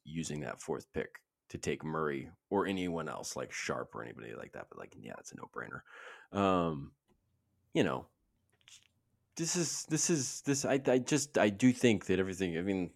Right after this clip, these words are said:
this is probably gonna happen if I had to bet money on it again. And, uh, like you're saying, it's, it's exciting,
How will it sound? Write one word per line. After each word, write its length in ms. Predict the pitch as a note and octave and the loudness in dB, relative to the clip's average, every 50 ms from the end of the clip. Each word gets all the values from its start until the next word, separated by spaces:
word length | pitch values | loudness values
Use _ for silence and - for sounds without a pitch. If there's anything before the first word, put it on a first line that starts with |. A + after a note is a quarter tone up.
| _ - | _ 0
this 200 | - A2+ - - | 2 2 2 2
is 300 | A2 G2 F2 - - - _ _ _ _ _ _ _ _ _ _ - | 0 0 -2 -4 -8 -12 _ _ _ _ _ _ _ _ _ _ 6
probably 340 | - B2+ A#2+ A#2+ A#2+ B2 | 10 12 12 12 12 8
gonna 180 | A2+ A2 G#2+ G2 | 6 6 4 4
happen 460 | F2 E2 D#2+ D#2 D2+ - D2+ C#2+ D2+ - _ _ _ _ - | 2 0 -2 -2 -2 -4 -8 -8 -8 -12 _ _ _ _ -6
if 180 | - G2 F2+ - | -4 -2 2 2
I 80 | E2 | 2
had 220 | E2 E2+ E2+ E2+ E2+ | 4 4 2 2 2
to 40 | F#2 | 0
bet 200 | E2 - - - | 0 0 0 0
money 220 | C#3+ D#3 D3 C#3+ | -2 -4 -6 -6
on 200 | C3+ B2+ B2+ C3+ | -6 -6 -6 -6
it 120 | C#3 - - - | -6 -8 -10 -12
again. 380 | - - - C#3+ C#3+ D2 - - - - - - - - - - _ - | -12 -8 -8 -8 -8 -8 -10 -14 -18 -20 -20 -20 -20 -20 -20 -20 _ -8
And, 380 | C2+ D#2+ D#2+ D#2+ D#2+ D#2+ E2 | -4 -2 -2 -2 -2 0 2
uh, 300 | F2+ F2+ F#2 F#2 F#2 G2 - - | 2 4 4 4 2 0 -2 -4
like 200 | G2 G#2+ G#2 - | -6 -6 -4 -4
you're 60 | B2+ | -6
saying, 320 | A#2 - F#3 F#3+ C#3 E2+ | -4 0 0 0 0 0
it's, 240 | E2 - - - - | -2 -2 -4 -4 -4
it's 360 | - - A#2+ - - - - _ _ _ - | -4 -6 -8 -8 -8 -10 -10 _ _ _ -8
exciting, 520 | A3+ - - - - D#3+ B2 D#2+ - - | -8 -8 -2 2 2 4 4 2 0 -8